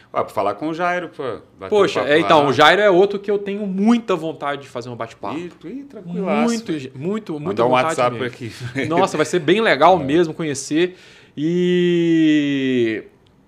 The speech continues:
Speaker 2: e aí, o, a, aí agora eu tenho meus desafios, assim, por exemplo, é... conversar com,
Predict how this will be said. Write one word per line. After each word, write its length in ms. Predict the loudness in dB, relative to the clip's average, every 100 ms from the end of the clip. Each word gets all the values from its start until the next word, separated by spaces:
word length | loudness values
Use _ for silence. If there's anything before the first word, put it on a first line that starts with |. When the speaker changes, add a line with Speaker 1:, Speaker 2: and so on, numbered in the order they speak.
| _ _ _ _ _ _ _ _ _ _ _ _
Speaker 2:
e 140 | 4 6
aí, 300 | 8 6 4
o, 200 | 2 2
a, 140 | 0 2 2
aí 140 | 6
agora 320 | 4 4 2
eu 40 | 0
tenho 260 | -2 -4
meus 400 | -4 0 0 -2
desafios, 640 | -4 0 0 0 -6 -6 -6
assim, 200 | -10 -10
por 120 | -8
exemplo, 360 | -6 -8 -10 -18 _ -20 _ _ -6
é... 720 | -2 2 2 4 2 0 -4
conversar 480 | -6 -4 -2 -2 -4
com, 260 | -6 -16